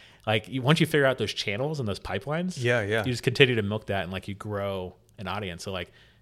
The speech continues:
Speaker 1: me doing DevRel, my whole, my whole goal in DevRel is to create more advocates.
Speaker 2: Mm-hmm,
Speaker 1: And
Speaker 2: mm-hmm.
Speaker 1: not just, not to hire 'em, but more of, like, if I can get somebody who's excited about the product in the community,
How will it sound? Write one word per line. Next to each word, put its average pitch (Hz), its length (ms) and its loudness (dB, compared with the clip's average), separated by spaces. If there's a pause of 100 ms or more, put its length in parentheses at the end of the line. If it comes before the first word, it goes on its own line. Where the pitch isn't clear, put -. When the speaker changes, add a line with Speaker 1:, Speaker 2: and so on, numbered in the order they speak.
(120)
Speaker 1:
me 131 300 4
doing 120 240 0
DevRel, 101 440 -2
my 110 100 -4
whole, 113 340 0
my 117 140 -4
whole 180 240 4
goal 147 260 4
in 127 80 -2
DevRel 110 440 0
is - 100 -8
to 107 80 -8
create 104 280 -4
more 98 180 -6
advocates. - 560 -10
Speaker 2:
Mm-hmm, 113 160 -2
Speaker 1:
And 113 140 -2 (180)
Speaker 2:
mm-hmm. 110 100 2
Speaker 1:
not 147 180 4
just, - 280 -4 (200)
not 127 220 0
to - 60 2
hire 104 320 2
'em, 95 200 -4 (180)
but 107 180 2
more 113 340 2
of, 104 80 -4
like, 101 220 -2
if 107 80 -4
I 107 80 0
can 131 80 -2
get 131 120 -4
somebody 107 380 -2
who's 95 360 -6 (220)
excited 120 440 0
about 110 240 0
the 107 60 -6
product 98 420 -2 (380)
in 127 100 2
the 120 60 2
community, 117 500 0